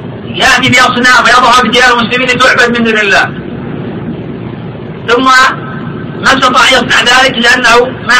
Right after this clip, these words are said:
عنده جنود ولا عنده عساكر ولا عنده أتباع، فاستأجر قوما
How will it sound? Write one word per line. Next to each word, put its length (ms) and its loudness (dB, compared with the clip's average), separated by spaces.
عنده 380 2
جنود 300 2
ولا 160 4
عنده 140 2
عساكر 580 2
ولا 280 2
عنده 220 2
أتباع، 400 0
فاستأجر 760 2
قوما 400 2